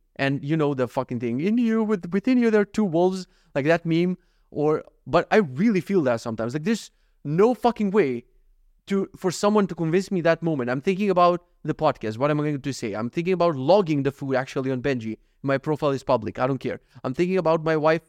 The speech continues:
m-, what my wife would think of me just seeing me, that I cannot, can't control over my food. I think, I'm thinking of what if, when my daughter grows up, I cannot eat like this in front of her. Am I gonna go and hide places just to eat bad food? Like, I wanna set a good example. I wanna live longer for her.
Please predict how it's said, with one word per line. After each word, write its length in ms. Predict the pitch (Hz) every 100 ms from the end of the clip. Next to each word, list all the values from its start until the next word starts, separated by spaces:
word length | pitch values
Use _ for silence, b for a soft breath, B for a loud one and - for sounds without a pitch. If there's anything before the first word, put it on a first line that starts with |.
| _
m-, 360 | - 95 135 143
what 300 | - 131 165
my 140 | 147 143
wife 300 | 139 214 -
would 100 | 127
think 220 | 127 113
of 80 | 107
me 100 | 113
just 220 | 120 -
seeing 300 | 156 147 120
me, 180 | 110 110 _ _
that 140 | 143 143
I 40 |
cannot, 280 | 143 156 143
can't 180 | 151 143
control 300 | 143 139 143
over 100 | 131
my 120 | 127
food. 200 | - 117 -
I 80 |
think, 320 | 120 180 196 - _ _ -
I'm 80 | 147
thinking 240 | 190 202
of 260 | 190 180 _
what 240 | 123 151 160
if, 120 | -
when 200 | 143 165
my 100 | 160
daughter 240 | 151 160
grows 260 | 151 165 156
up, 160 | 156
I 60 | 117
cannot 300 | 131 135 131
eat 140 | 156
like 160 | 139 139
this 140 | 147
in 60 | 143
front 220 | 127 156
of 80 | 117
her. 100 | 104
Am 100 | 113
I 60 | 120
gonna 260 | 120 135
go 200 | 127 135
and 100 | 139
hide 320 | 123 123 147
places 320 | 147 160 175 135
just 160 | 135
to 60 | 135
eat 140 | 135
bad 220 | 117 135
food? 300 | 131 156 180 - _ _ _
Like, 160 | - 139
I 40 |
wanna 180 | 143 151
set 160 | 143 165
a 40 |
good 160 | 147 165
example. 400 | 143 156 151 117
I 40 |
wanna 180 | 113 135
live 180 | 156 156
longer 360 | 135 180 196
for 140 | 202 208
her. 140 | 233